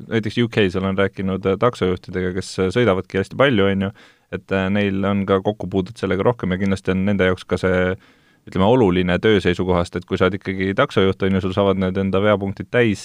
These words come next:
siis, äh, see tekitabki sulle palju probleeme. Ja see, mida tegelikult, äh, need U K taksojuhid, ma olen mingi kahe või kolmega rääkinud, mida nad kõik välja tõid, oli üks ja sama asi, et, äh,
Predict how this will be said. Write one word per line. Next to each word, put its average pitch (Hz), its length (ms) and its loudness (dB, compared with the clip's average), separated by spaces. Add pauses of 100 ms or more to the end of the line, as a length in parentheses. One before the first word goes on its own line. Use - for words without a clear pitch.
siis, 92 240 -4 (100)
äh, 95 560 -2
see 98 140 -4
tekitabki - 420 -4
sulle 101 160 0
palju 104 240 0
probleeme. 107 460 -2 (420)
Ja - 80 -10
see, 127 160 2
mida 101 480 4
tegelikult, 104 640 -2
äh, 101 640 2
need 101 240 -2
U 127 80 2
K 107 320 2
taksojuhid, 98 720 0
ma 101 220 -2
olen 98 180 0
mingi 98 160 -2
kahe 110 240 0
või 98 160 -2
kolmega 101 380 2
rääkinud, 92 340 -4
mida 101 240 -2
nad 98 80 -4
kõik 139 320 -2
välja 104 240 2
tõid, 92 240 -2 (420)
oli 101 300 0
üks - 160 -2
ja 98 80 0
sama 110 240 2
asi, 92 160 0 (160)
et, 92 320 -6
äh, 92 880 2